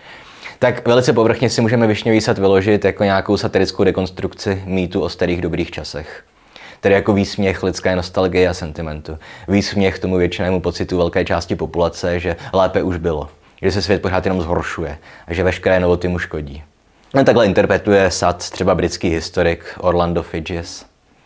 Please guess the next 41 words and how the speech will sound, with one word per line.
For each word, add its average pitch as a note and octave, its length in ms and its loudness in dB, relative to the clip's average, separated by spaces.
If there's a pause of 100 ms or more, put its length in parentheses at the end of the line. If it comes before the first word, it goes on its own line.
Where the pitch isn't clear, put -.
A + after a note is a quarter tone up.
(360)
No C3+ 40 4
a C3+ 40 2
potom C#3+ 160 4
zase D3 180 4
vulgární G#2+ 480 4
marxisti, B2 580 -2
kteří G#2+ 260 -4
měli G2+ 220 4
Čechova G#2+ 320 2
v G2+ 60 4
rukách G2 360 0
skoro G2+ 220 2
celé G2+ 180 2
dvacáté G2 440 2
století, G#2 520 -2
ať G#2+ 160 -6
už F#2+ 240 -6
v E2+ 100 -2
Rusku F#2 360 -2
nebo F#2 220 0
v F2+ 40 -2
jeho F2+ 140 2
satelitech, F2 600 -4 (560)
tak A#2 120 2
samozřejmě C3+ 300 4
chápali B2+ 360 4
dílo A#2+ 220 6
jako A#2+ 180 2
výsměch A#2 320 0
aristokracii. E2 720 -4 (500)
Vyzdvihovali, G#2 640 4
že G#2 140 2
Raněvská G2 480 2
i G2 100 0
její G2 180 4
bratr F#2 260 0
jsou F2+ 160 -6
neschopní, A2+ 640 -2 (180)
odtržení F#2 540 -2
od F2+ 120 -2
reality G#2 520 4